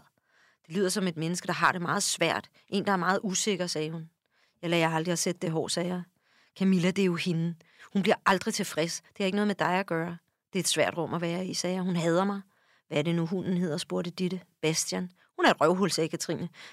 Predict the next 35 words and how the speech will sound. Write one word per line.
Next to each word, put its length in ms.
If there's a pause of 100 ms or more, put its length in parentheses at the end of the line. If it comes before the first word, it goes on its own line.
"Sådan 220
kan 100
du 80
da 60
ikke 140
sige," 340
sagde 240
jeg. 100 (280)
"Jeg 80
kan 80
sige, 180
hvad 100
jeg 120
vil," 200
sagde 160
Katrine. 460 (240)
Vi 60
skålede. 500 (360)
Talte 280
om 100
Katrines 440
søn, 260
der 80
havde 100
haft 160
kyssesyge, 600 (240)
og 80
om 80
Dittes 340
datter, 280
der 140
ønskede 300
sig 160
en 80
hamster. 380